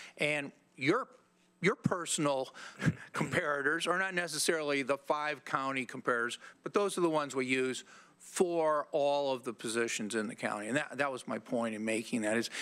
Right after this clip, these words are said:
it, it is a bit awkward in that, uh, a, a peace officer that works for Lane County who's, who could get a job with the city of Eugene or city of Springfield or state police,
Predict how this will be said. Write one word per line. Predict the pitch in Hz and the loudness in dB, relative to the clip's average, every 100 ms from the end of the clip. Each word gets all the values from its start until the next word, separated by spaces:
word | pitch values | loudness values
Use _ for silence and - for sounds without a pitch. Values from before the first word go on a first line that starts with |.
| - - | -8 -8
it, | - 147 - - - | -8 -8 -8 -14 -4
it | 160 190 | -2 0
is | 214 | -2
a | 170 | -2
bit | 180 160 143 | -2 -2 -4
awkward | 139 127 - 127 147 156 | -4 -4 -2 0 0 0
in | 147 147 | 0 0
that, | 143 139 - - - _ | -2 -2 -8 -20 -20 _
uh, | - 139 139 135 131 - _ _ - | -2 0 0 0 -2 -6 _ _ -2
a, | 147 139 139 131 - | 0 2 2 0 0
a | 143 123 | 0 0
peace | - 220 220 | 0 0 2
officer | 170 143 131 - | 0 0 -2 0
that | 139 | 2
works | 139 151 | 2 0
for | - 127 | -2 0
Lane | 135 131 | 2 2
County | 120 165 180 151 | 0 -2 0 -4
who's, | 131 131 123 - - | -2 0 0 -2 -6
who | 135 139 | -4 -4
could | 120 - 120 | 0 0 2
get | 175 226 | 2 0
a | |
job | 135 135 123 120 120 | 0 0 2 0 0
with | 117 | -2
the | 117 | 0
city | - 131 120 | 2 2 2
of | 113 | 0
Eugene | 113 120 123 | 0 2 2
or | 127 127 123 | 2 2 2
city | 117 - 123 | 0 0 2
of | 117 | 0
Springfield | - 117 110 113 151 120 | -2 -2 -2 0 0 2
or | 113 | 2
state | - - 117 107 | 0 0 0 0
police, | - 113 123 | 2 2 2